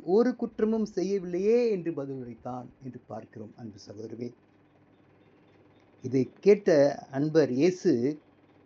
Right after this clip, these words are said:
பின்பு அவன், "இயேசுவே, நீர் ஆட்சி உரிமை பெற்று வரும்போது என்னை நினைவிற்கொள்ளும்." பாருங்க, அதை சொல்லிட்டு என்ன அழகான ஒரு பெட்டிஷன் போடுறான் பாருங்க, என்ன அழகான ஒரு விண்ணப்பம் தருகிறான் பாருங்க. நீ ஆட்சி உரிமையோடு,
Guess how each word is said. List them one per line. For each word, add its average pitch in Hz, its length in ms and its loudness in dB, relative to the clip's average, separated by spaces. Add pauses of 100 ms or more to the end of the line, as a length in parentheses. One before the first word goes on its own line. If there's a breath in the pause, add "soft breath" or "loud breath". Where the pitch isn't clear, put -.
(560)
பின்பு 180 680 2 (400)
அவன், 143 520 0 (360)
"இயேசுவே, 220 840 2
நீர் 170 460 0
ஆட்சி 233 400 -2
உரிமை 208 280 -2
பெற்று 190 340 -6
வரும்போது 202 760 2
என்னை 123 260 -4
நினைவிற்கொள்ளும்." 139 800 -4
பாருங்க, 170 300 0
அதை 120 120 -8
சொல்லிட்டு 165 640 -6
என்ன 180 180 -8
அழகான 208 560 -4
ஒரு 143 320 -4 (560 soft breath)
பெட்டிஷன் 151 240 -8
போடுறான் 160 160 -6
பாருங்க, 117 500 -8
என்ன 156 160 -4
அழகான 160 540 -4
ஒரு 120 180 -6
விண்ணப்பம் 120 420 -8
தருகிறான் 104 360 -12
பாருங்க. 123 220 -14 (640 soft breath)
நீ 156 80 0
ஆட்சி 233 420 6
உரிமையோடு, 277 640 8